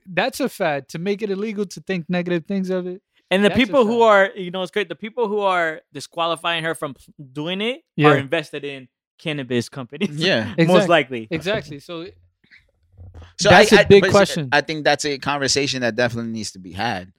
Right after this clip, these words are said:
Speaker 1: Right.
Speaker 3: 'Cause, you know,
Speaker 2: Bro, it's scary to, even in the workforce right now, like, to even interact with a
Speaker 1: Oh,
Speaker 2: female.
Speaker 1: okay.
Speaker 3: Yeah.
Speaker 1: Like, you know how as men, we might look at females like, "Damn, her,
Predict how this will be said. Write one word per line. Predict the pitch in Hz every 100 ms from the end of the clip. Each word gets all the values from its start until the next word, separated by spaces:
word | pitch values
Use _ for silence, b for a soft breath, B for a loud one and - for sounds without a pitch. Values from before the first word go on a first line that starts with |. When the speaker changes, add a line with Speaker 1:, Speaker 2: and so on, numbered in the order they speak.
| -
Speaker 1:
Right. | 147 139
Speaker 3:
'Cause, | 160 151 123 139
you | 139
know, | 127 120 - _ _ _ _ _ _ B 208 -
Speaker 2:
Bro, | 208
it's | 233
scary | - 226 220
to, | 185 170 156 151 _ _ _ _ _ _ _ _ _
even | 196 214 233
in | 202
the | 156
workforce | 156 190 - 156 139 120
right | 127 123
now, | 117 113
like, | 120 123
to | -
even | 160 165 180
interact | 151 156 143 147 143 -
with | 131 120
a | 123 123 185
Speaker 1:
Oh, | 175 180
Speaker 2:
female. | 160 151 127 113 107 _
Speaker 1:
okay. | - _
Speaker 3:
Yeah. | 139 156 120 107 _ _
Speaker 1:
Like, | 190 180
you | 214 226
know | 247 247 -
how | 170 190
as | 190 185 165
men, | 165 180 170 156
we | 160
might | 170 165
look | 160 175
at | 151
females | - 165 156 151 143
like, | 127 _
"Damn, | 151 143 131
her, | 139